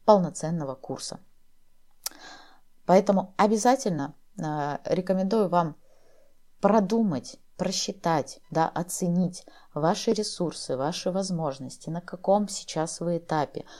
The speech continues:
У вас уже есть ученики и группы с результатами, здорово, тогда вы можете смело двигаться по пути создания своего курса. Если же вы только начинаете,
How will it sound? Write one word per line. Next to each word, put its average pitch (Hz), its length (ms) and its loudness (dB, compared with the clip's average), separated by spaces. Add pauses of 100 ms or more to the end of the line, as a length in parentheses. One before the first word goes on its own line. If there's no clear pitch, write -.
(140)
У 147 80 -4
вас 175 320 0
уже 202 160 -4
есть 208 400 -2
ученики 175 540 -6
и - 20 0
группы 175 380 -4
с - 140 -8
результатами, 165 760 -4 (320)
здорово, 160 640 0
тогда 143 300 -2
вы 170 80 -6
можете 175 420 -8
смело 156 380 -6
двигаться 151 480 -8 (340)
по 170 140 4
пути 165 440 -6 (320)
создания 151 580 0
своего 139 360 -4
курса. - 440 -10 (440)
Если 180 400 0
же 156 180 -6
вы 156 200 -4
только 180 440 0
начинаете, 185 760 -4